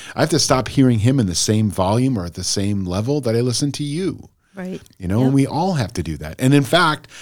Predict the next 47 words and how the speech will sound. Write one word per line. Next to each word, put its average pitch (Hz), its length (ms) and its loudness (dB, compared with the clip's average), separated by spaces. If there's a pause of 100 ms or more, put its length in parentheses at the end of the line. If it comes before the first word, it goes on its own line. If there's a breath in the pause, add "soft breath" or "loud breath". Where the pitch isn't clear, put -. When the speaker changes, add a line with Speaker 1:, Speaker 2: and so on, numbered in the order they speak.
(120 loud breath)
Speaker 1:
there's 127 140 0
only 156 160 4
one 117 320 4
person's 82 440 -4
voice. 78 320 -10
There's 120 160 0
only 127 160 2
one 151 280 2
person's 110 460 0
opinion 123 400 -2
of 151 120 -4
me 165 160 -2
that 147 120 -2
really 165 240 2
matters 165 340 -2
in 180 120 -4
the 175 80 -4
Speaker 2:
We're 185 60 -2
Speaker 1:
end. 202 100 0
Speaker 2:
only 226 160 0
accountable 220 440 -4
to 208 80 -4
him. 220 380 -2
Speaker 1:
Right. 120 320 -2
Speaker 2:
That's - 220 -12
it. 185 160 -6
Speaker 1:
You 113 60 2
know 117 40 4
what 113 60 2
I - 20 2
mean? 160 320 0
And 127 80 0
he 185 140 4
tells, 190 320 2
tells 156 240 -2
me 160 220 -2
front - 380 -2
and 151 140 -4
back 131 260 0
in 123 60 -2
the 117 100 -2
Bible 95 360 -4
how 104 160 -8
much 101 180 -6
he - 80 -10
loves 85 300 -10
me. - 180 -20